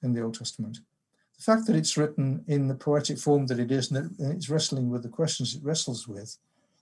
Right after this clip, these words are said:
is just as likely to be an indication that it's, comes from the Persian period or the Greek period, uh, as that it comes. I don't, uh, um, um, I don't think, I don't think it's any reason to think that it's, that, that it's, um, one of the oldest books.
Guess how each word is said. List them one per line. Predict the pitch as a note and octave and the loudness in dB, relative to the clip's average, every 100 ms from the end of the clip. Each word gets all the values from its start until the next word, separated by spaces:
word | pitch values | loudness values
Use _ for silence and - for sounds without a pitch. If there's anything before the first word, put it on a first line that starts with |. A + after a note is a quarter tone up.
| _ _ | _ _
is | F3 D3+ | 4 6
just | G3+ G3 | 6 6
as | D3 D#3 | 6 4
likely | C#3 - B2 | 4 2 0
to | |
be | C#3 | 2
an | C3+ | 4
indication | B2+ B2 - C3 B2 C3 B2 | 4 2 2 2 2 2 2
that | B2 | 4
it's, | A#2+ - - - _ _ _ - | 2 2 0 -4 _ _ _ -4
comes | C3+ B2+ | 0 0
from | - C3+ B2 A#2 | 2 2 4 2
the | A2+ | 0
Persian | - C#3+ B2+ A#2+ | 2 2 4 4
period | A2+ G#2+ | 4 2
or | A2+ | -2
the | - | 0
Greek | D3 D#3 | 0 0
period, | B2+ G2+ G2+ - _ _ _ _ _ | -4 -4 -6 -10 _ _ _ _ _
uh, | A#2 A#2 | -2 0
as | C3+ - | 0 2
that | B2 | 0
it | - | 2
comes. | D3 - | 2 6
I | D#3+ | 6
don't, | D#3 - | 6 2
uh, | - - - - - | -4 -8 -8 -8 0
um, | D3+ - | 0 2
um, | C#3 C3 B2+ B2 A#2+ - _ _ _ | 0 2 2 0 -2 -10 _ _ _
I | D3+ | 0
don't | C#3 B2+ | 2 2
think, | C#3 B2+ - | 2 0 2
I | |
don't | D3 D3+ | 6 6
think | - A#2 | 4 2
it's | - A#2+ | 0 2
any | C#3 C3 | 4 6
reason | C3+ A#2+ C3 | 6 4 0
to | - | 2
think | D3 C3 | 2 4
that | A#2+ | 2
it's, | D#3 - | 0 0
that, | C3+ - - | 0 0 0
that | |
it's, | C3 D#3 - - | 0 2 0 2
um, | C3+ B2 A#2+ - _ _ _ | 4 4 2 -2 _ _ _
one | D#3 C3+ | 6 6
of | B2+ | 8
the | B2 | 6
oldest | B2 D3+ B2+ - - | 6 4 2 0 -4
books. | B2 - - | -6 -4 -4